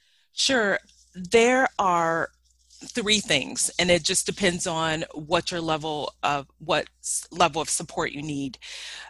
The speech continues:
Uh, one, if you're stressed, anx-, anxious, or stuck, um, you can tap into my free online self-paced workshop. It is, um, I poured a lot of information into it on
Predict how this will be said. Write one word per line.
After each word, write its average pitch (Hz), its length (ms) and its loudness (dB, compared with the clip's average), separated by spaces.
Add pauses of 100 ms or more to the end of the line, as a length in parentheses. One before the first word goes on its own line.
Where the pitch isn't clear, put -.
(100)
Uh, 196 280 0
one, 214 720 6 (100)
if - 240 0
you're 190 160 0
stressed, 233 500 4 (120)
anx-, 185 280 0 (140)
anxious, 190 540 2
or 170 60 -2
stuck, - 580 2 (580)
um, 165 260 -4
you 185 140 -6
can 196 160 -4
tap 185 320 2
into 190 320 -2
my 156 200 2
free 185 600 -4
online 165 460 0
self-paced - 880 -2
workshop. - 640 -6 (840)
It 175 260 4
is, 165 600 2
um, 151 480 -4 (840)
I 160 80 4
poured 180 440 -4 (100)
a 165 40 -2
lot 160 280 4
of 165 240 -4
information 165 520 -4
into 165 440 -4
it 156 240 -2 (360)
on 160 340 0